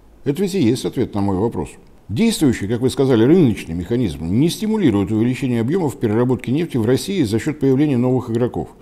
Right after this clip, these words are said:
Разве это и есть тот рынок, который усилиями Минфина действительно заслуживает наша страна? Если условия не изменятся, то каким будет развитие отрасли в долгосрочной перспективе, гадать не требуется.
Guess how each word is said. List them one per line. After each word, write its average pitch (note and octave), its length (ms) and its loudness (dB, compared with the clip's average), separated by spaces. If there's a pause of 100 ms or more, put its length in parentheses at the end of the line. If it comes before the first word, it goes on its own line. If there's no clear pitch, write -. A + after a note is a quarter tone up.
(540)
Разве B2 380 4
это C#3 160 0
и C3 260 2
есть F3 320 0
тот B2 160 2
рынок, A2+ 300 2 (180)
который A2+ 540 2
усилиями A#2+ 480 2
Минфина A#2 580 0 (480)
действительно D#3 640 0
заслуживает G2 580 0
наша G#2 240 -4
страна? A2+ 360 -6 (1300)
Если D3+ 240 2
условия F3+ 360 4
не F#3 180 0
изменятся, E3+ 580 -2
то D#3+ 300 0
каким F#3 500 0
будет G#2 280 -2
развитие B2 420 0
отрасли A#2 560 0
в F#2 160 -2
долгосрочной A#2+ 640 0
перспективе, C3 720 -2
гадать A#2 360 0
не - 100 -4
требуется. F2 560 -4